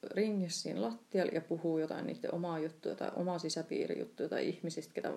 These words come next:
niinku ne vaan tuntee. Ne kääntyy hetkeksi, niinku silleen, että kukaan ei edes nouse, edes se tavallaan tyyppi, kuka on kutsunut mun kaverin, ei niinku nouse ylös.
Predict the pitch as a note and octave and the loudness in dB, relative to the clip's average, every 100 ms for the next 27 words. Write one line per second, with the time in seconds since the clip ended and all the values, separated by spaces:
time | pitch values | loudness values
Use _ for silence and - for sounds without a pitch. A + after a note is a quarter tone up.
0 | - - - - F3+ G#3 E3 D#3+ E3+ E3 | -4 -6 -6 -2 0 2 0 0 0 0
1 | E3 E3+ E3+ - - - - - - _ | 0 0 -2 -8 -16 -16 -18 -18 -20 _
2 | E3+ E3+ A#3+ A#3+ G3 D#3+ D3 D#3 D3+ - | -6 0 2 2 4 4 4 4 0 -2
3 | - F2 - - - - - - - - | -6 -4 -4 -6 -6 -6 -8 -20 -12 -4
4 | D#3+ D#3 D#3 D3+ E3+ F3 G3 F3 D3 D3 | 0 4 6 4 2 2 2 4 2 0
5 | - F3 F3+ D#3+ D#3+ - D#3+ D#3 - - | -2 0 2 2 0 0 0 -2 -4 -4
6 | D#3+ D#3+ - D3+ - D#3+ E3+ D#3+ D#3+ D#3+ | -2 0 0 0 0 -2 0 0 0 -2
7 | - - F#3+ F3+ - - - - - - | -2 -4 -2 -4 -4 -4 -4 -4 -4 -6
8 | E3+ E3+ E3+ F3+ - - E3+ F3 F3 F3 | -6 -6 -4 -4 -6 -4 0 2 2 0